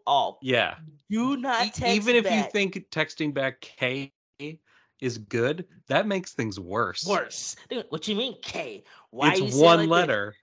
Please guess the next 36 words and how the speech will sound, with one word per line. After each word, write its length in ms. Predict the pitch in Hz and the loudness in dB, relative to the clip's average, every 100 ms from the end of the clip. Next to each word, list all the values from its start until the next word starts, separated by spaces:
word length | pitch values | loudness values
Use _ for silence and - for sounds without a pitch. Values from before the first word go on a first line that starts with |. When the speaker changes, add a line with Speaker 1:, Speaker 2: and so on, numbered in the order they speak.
| _ | _
Speaker 1:
<laughs> 180 | 160 123 | -10 -2
Speaker 2:
but 160 | 127 | 2
it 160 | 151 139 | 2 0
is. 260 | 110 110 - | -4 -10 -8
It, 260 | 135 151 127 | -4 -2 2
that, 180 | 143 | 2
that 160 | 139 131 | 2 -4
Speaker 1:
Okay. 380 | 185 170 202 - _ _ _ _ _ _ | -4 -6 -6 -12 _ _ _ _ _ _
Why 300 | 127 170 196 | -8 -2 0
you 180 | 214 226 | 0 -4
said 340 | - 208 220 220 | -2 2 4 2
it 40 | 208 | 2
like 360 | 220 202 - | -2 -4 -2
this? 300 | 220 175 147 - | -2 -2 -4 -16
It, 120 | 147 - 208 | -16 -4 -2
it's, 280 | 202 - - | -2 -6 -10
it's 340 | 196 196 - - | -10 -10 -20 -10
something. 420 | 196 190 139 127 | -10 -10 -14 -12
So 120 | 160 | -6
it's 120 | 160 | -6
like, 300 | 156 135 139 | -6 -10 -2
don't 420 | 143 202 233 226 - | 6 8 8 4 -2
text 460 | 214 202 202 190 | -2 -2 -8 -4
back. 300 | 170 147 101 - _ _ _ _ | -2 -2 -4 -10 _ _ _ _
Erase 520 | 156 147 165 190 220 208 | -10 -4 2 2 0 -4
the, 200 | 196 170 123 127 _ | -6 -6 -12 -18 _
I 120 | 165 190 | -4 -2
know 260 | 208 226 | 0 0
people 200 | 220 208 | -2 -10
say, 200 | 208 165 | -12 -12
"Oh, 80 | 185 | -10
that's 200 | 202 185 | -10 -10
dumb." 360 | - 175 151 127 | -8 -8 -8 -2
No, 200 | 160 127 | 0 0
it's 140 | 120 - | -4 -4
serious. 440 | 185 156 113 98 | -2 -2 -4 -12